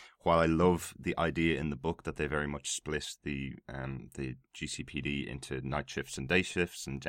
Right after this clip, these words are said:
and change the artwork, art-, artwork when, uh, when you're talking about a different set of characters,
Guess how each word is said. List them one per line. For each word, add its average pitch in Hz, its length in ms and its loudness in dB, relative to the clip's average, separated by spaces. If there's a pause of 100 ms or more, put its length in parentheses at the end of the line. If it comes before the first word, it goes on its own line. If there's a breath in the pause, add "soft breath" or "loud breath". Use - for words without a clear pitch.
and 73 140 -14
change 71 340 -4
the 64 120 -6
artwork, 71 420 0 (100)
art-, - 240 -2
artwork - 480 -2
when, 69 240 -6 (400 loud breath)
uh, 67 220 0
when 71 120 -2
you're 69 120 -4
talking 69 260 -4
about 64 140 -4
a 67 40 -4
different - 280 -6
set 71 180 -4
of 76 100 -12
characters, 73 480 -2